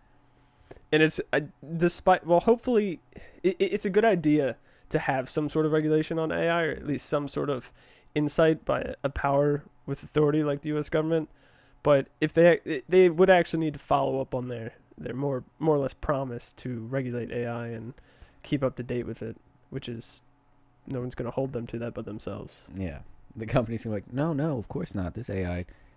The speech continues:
Speaker 2: doesn't have its own thought processes, and, you know, it didn't kill somebody last week." <laughs> I don't know why I held my hand up like I was whispering to you in this mic.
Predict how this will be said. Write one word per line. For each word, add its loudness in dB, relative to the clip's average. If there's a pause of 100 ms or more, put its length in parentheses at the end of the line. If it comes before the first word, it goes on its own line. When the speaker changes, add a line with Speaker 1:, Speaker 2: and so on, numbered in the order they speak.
(160)
Speaker 2:
doesn't -4
have -4
its -12
own -6
thought -6
processes, -8
and, -10 (180)
you -6
know, -10 (800)
it -10
didn't -6
kill -4
somebody -6
last -6
week." -6 (440)
<laughs> -4 (1900)
I 2
don't 2
know 6
why 4
I 2
held 0
my -4
hand -2
up 0
like -2
I -2
was -6
whispering -4
to -6
you -6 (440)
in 0
this 4
mic. 4